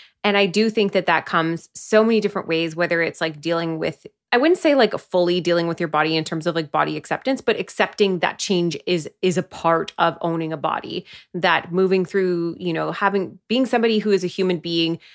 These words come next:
having change in relationship status is, like, something that we will likely move through. Loss is almost a guarantee in this life. There is so much that we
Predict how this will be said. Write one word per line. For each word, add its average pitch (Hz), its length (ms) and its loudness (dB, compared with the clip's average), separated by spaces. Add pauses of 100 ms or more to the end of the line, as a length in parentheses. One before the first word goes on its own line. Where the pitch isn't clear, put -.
(140)
having 175 300 0
change 175 380 -2
in 165 260 -2
relationship 202 560 0
status 160 600 0
is, 160 320 -2
like, 143 320 0
something 175 380 -4
that 160 180 -2
we 175 120 -2
will 165 240 -2
likely 160 380 0
move 156 240 -2
through. - 160 -4
Loss 185 460 2
is 196 120 2
almost 170 380 -2
a 175 60 -2
guarantee 156 680 0
in - 120 -4
this - 240 -8
life. - 260 -4
There 170 160 2
is 175 100 -2
so 175 440 2
much 156 340 -2
that - 140 -6
we 151 220 -8